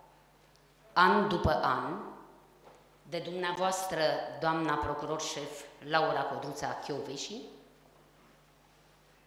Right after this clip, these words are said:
cu ocazia prezentării publice a rezultatelor obținute de instituția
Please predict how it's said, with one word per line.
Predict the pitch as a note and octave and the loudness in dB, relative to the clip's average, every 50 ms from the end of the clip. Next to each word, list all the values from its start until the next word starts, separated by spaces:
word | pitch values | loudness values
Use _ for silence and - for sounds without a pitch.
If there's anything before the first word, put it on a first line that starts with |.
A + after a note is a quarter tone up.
| _ _ _ _ - - _ _ _ _ _ _ _ _ _ _ _ _ _ _ | _ _ _ _ -20 -20 _ _ _ _ _ _ _ _ _ _ _ _ _ _
cu | - G#3 | 2 4
ocazia | G#3 G3+ - A#3+ B3 B3 B3 B3 B3 A#3 A3 | 4 6 6 6 6 6 6 4 6 8 8
prezentării | A3 A3 G#3+ G#3 G#3+ F#3+ - G#3 G3+ G3 G3 G3 G3 G3 A3 A3+ A3+ A3 G#3+ A3 | 8 8 6 4 4 4 4 2 2 2 2 0 0 2 2 2 2 2 0 -2
publice | - - - A#3+ G#3+ D#3+ D#3+ D#3+ D3 - - - D#3 C#3 C#3 D3+ F#3 - - - - - - - - - - - - - - - - - - - | 0 0 0 0 0 -2 -4 -4 -4 -6 -8 -6 -6 -6 -4 -6 -6 -8 -10 -14 -16 -18 -20 -20 -20 -20 -20 -20 -20 -20 -20 -20 -18 -10 -2 2
a | F#3 F#3 F3 F3 F3+ F3+ F3+ | 4 6 6 6 6 6 4
rezultatelor | G3+ G3+ G3 G3 G3 G3 F#3+ F#3+ F#3 F#3 - A#3+ B3 B3 - F#3+ E3+ E3+ F3 F3+ E3 F3+ F3+ | 4 2 2 0 0 0 0 0 0 0 2 2 2 2 2 2 4 4 4 4 4 4 4
obținute | F#3+ F#3 F#3 - - - - F#3 F3+ G3 G#3+ G3+ F#3 - F3+ E3+ E3+ - | 2 2 2 0 -2 -2 0 0 2 2 2 2 2 4 4 4 4 2
de | - F3 | 0 0
instituția | F3 F3 F3 F3 F3 F3 - - - - E3+ E3 - A3 A3 A3 G#3+ - - E3+ D#3 D#3 C#3+ | 2 2 2 0 0 -2 -4 -6 -6 -6 -8 -6 -6 -6 -6 -6 -6 -6 -6 -2 0 2 4